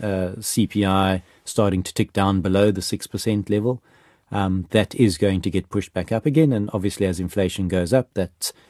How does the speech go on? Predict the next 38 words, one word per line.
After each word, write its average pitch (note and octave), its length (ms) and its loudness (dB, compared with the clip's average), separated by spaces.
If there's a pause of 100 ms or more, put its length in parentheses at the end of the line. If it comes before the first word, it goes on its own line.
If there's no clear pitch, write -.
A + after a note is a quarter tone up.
(120)
erodes F#2+ 540 0
your, F#2 240 0
your F#2 160 0
real F#2 220 2
purchasing F#2+ 480 -4
power F2+ 200 -4
and E2+ 140 -6
takes F2+ 260 -4
money F2+ 240 -2
away. F2 360 -2 (800)
And A#2+ 180 2
then C3 460 6 (340)
we B2 320 4
were C3 280 10
starting C3 540 6
to G#2+ 120 2
look, - 420 2
because A2 320 4
of, G2 420 -2
uh, G2 420 -2 (300)
the G2 100 0
inflation G#2 420 2
rate G2 160 2
starting F2+ 240 0
to - 80 -14
come G2 220 -2
down, G#2+ 200 4
we G#2 80 4
were A2 280 6
starting G#2+ 400 0
to G2+ 100 -6
see G#2 220 0
the F#2 80 -4
potential G#2+ 480 0
for G2 160 -6
interest G#2+ 320 -2
rate F2+ 180 -4
cuts. - 340 -8